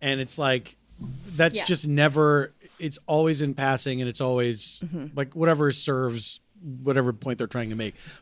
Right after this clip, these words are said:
Speaker 1: But, but again, uh, bu-, bu-, on the same, by the same token, like, a, a, a, a cornerstone of Trek,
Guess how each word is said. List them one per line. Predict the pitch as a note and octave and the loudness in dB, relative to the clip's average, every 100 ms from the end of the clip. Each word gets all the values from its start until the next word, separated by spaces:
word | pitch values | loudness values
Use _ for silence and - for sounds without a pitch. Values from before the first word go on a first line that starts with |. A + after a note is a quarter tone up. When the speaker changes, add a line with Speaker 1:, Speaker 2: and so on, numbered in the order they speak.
| - | 2
Speaker 1:
But, | D3 C#3 - - - _ _ _ _ _ _ _ | 2 2 -8 -20 -20 _ _ _ _ _ _ _
but | F#3 F#3 | 6 6
again, | F3+ C4 E4 A3 F3+ | 6 6 6 4 0
uh, | G#3 | -4
bu-, | G#3 G3 G3+ | 2 2 2
bu-, | F#3 | 0
on | G3 F#3 | 2 4
the | F3 | 4
same, | - F#3+ F3+ | 4 2 2
by | E3 E3+ | 2 0
the | D#3 | 0
same | F3+ E3 | 0 0
token, | F#3+ A#3 F3 C3+ C3+ - | 0 0 0 -2 -4 -2
like, | D3 C#3+ - _ _ _ _ _ _ _ _ _ _ _ - - _ | 0 0 -4 _ _ _ _ _ _ _ _ _ _ _ -20 -20 _
a, | E3+ D#3+ - | 0 0 0
a, | D#3+ D3+ - | 0 0 0
a, | D#3 D3+ E3 | 4 4 4
a | D#3 | 0
cornerstone | D3+ - A3+ C4 A3 - D#3 C#3 C3 - | -4 2 2 4 2 2 2 4 0 0
of | C#3 B2 G#2+ - - | 2 2 0 -12 -4
Trek, | F3 D3 A2+ - | 2 2 0 -6